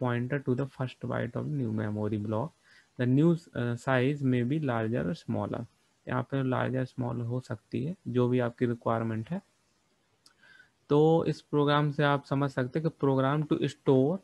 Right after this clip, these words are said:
character string in a block of memory space created by malloc and modify that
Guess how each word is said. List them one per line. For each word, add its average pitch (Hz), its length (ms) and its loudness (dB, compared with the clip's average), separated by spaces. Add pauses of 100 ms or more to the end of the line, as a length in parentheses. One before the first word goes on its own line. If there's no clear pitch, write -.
(500)
character 147 480 2
string 147 560 0
in 147 140 0
a 131 140 2
block 127 340 4 (100)
of 135 240 0
memory 117 460 0
space 139 500 -2 (640)
created 151 380 2
by 143 220 2 (100)
malloc 127 300 0 (320)
and 131 280 0
modify 143 640 0 (140)
that 135 300 0